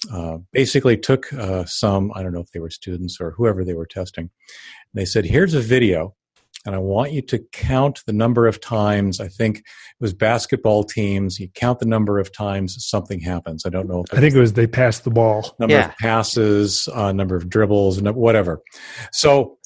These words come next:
Speaker 1: you know, they're very intent in focusing on this, and they, they, they, you know, are counting and paying attention to the basketball players and so forth.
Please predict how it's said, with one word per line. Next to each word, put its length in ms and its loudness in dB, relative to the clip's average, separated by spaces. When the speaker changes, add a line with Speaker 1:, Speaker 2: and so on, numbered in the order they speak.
Speaker 1:
you 120 -4
know, 80 0
they're 140 4
very 360 6
intent 380 0
in 80 -4
focusing 580 -2
on 200 -6
this, 280 -6
and 100 -6
they, 200 -2
they, 460 -2
they, 220 -2
you 80 -8
know, 80 -8
are 200 -8
counting 760 0
and 160 -12
paying 260 2
attention 440 -4
to 100 -12
the 80 -6
basketball 600 -4
players 440 -4
and 100 -14
so 200 -4
forth. 280 -6